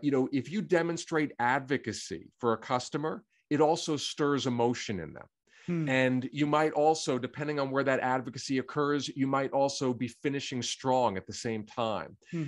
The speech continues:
Speaker 1: And so what I really came away with was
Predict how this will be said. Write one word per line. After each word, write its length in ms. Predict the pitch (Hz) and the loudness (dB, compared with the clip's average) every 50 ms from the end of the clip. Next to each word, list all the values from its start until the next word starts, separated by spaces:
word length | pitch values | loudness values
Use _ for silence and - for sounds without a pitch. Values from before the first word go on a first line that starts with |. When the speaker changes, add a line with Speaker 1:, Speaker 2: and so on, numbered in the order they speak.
| - - - | -6 -4 -2
Speaker 1:
And 140 | 156 151 147 | -2 -2 0
so 380 | - - 170 151 156 160 156 147 - | 4 6 8 8 8 8 4 2 0
what 280 | 151 147 160 160 - | 0 2 2 4 4
I 120 | - 185 214 | 4 4 2
really 260 | 247 240 220 180 170 | 2 -2 -4 -4 -6
came 300 | - - - 170 160 151 | -6 -6 -6 -4 -2 0
away 340 | 143 139 143 143 139 147 156 | 0 0 0 0 0 0 0
with 340 | 151 135 127 113 110 113 - 113 | 0 2 0 0 0 -2 -6 -6
was 480 | 117 120 120 120 120 117 117 117 - | -2 0 2 4 4 2 2 0 -4